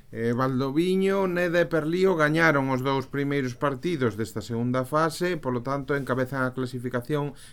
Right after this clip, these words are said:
empatados a seis puntos. Os tres equipos contan con posibilidades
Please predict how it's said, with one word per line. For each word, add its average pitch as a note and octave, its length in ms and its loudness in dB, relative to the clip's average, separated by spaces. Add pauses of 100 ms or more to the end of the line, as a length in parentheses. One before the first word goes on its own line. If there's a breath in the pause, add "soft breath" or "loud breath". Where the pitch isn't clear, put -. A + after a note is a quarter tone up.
(100)
empatados C#3 760 0 (280 loud breath)
a A2 160 -4
seis C3+ 240 0
puntos. F#2+ 560 -8
Os A#2+ 160 -8
tres E3 240 4
equipos A#2 400 -4
contan B2+ 400 -2
con B2+ 80 -2
posibilidades B2+ 960 -2